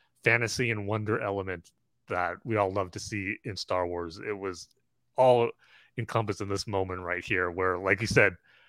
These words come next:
we know what it is, but for those who don't, it's just a very striking and cool visual image that makes you, uh, wonder, like, what are those things? But, and just, but yet it just feels right. And it just makes it just a great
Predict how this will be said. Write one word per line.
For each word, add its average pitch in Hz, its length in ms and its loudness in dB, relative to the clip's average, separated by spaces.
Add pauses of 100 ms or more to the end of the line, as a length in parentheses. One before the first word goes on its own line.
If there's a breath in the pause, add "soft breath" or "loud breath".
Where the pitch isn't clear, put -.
(140 soft breath)
we 143 140 8
know 165 180 10
what 165 80 8
it 160 140 4
is, 165 200 4
but 117 160 2
for 110 140 -2
those 117 260 2
who 110 100 0
don't, 117 360 2
it's 117 100 -4
just 131 200 -2
a 117 60 -2
very 117 380 2
striking 117 600 -2
and 95 160 -10
cool 107 280 -4
visual 101 460 -4
image 101 260 -2
that 92 180 -4
makes 120 300 -2
you, 98 300 -2 (680 soft breath)
uh, 104 200 2 (100)
wonder, 143 260 6
like, 101 140 0
what 156 180 4
are 208 140 4
those 143 260 0
things? 95 300 -4
But, 104 180 -4
and 104 160 -8
just, 110 300 -6 (460)
but 110 180 4 (280)
yet 127 260 4 (240)
it 127 160 0
just - 240 -4
feels 117 360 2
right. 139 320 4
And 120 260 -4
it 110 180 -10
just - 260 -10 (460 soft breath)
makes 165 340 4
it 175 140 -4
just - 160 -2
a 147 60 2
great 151 440 2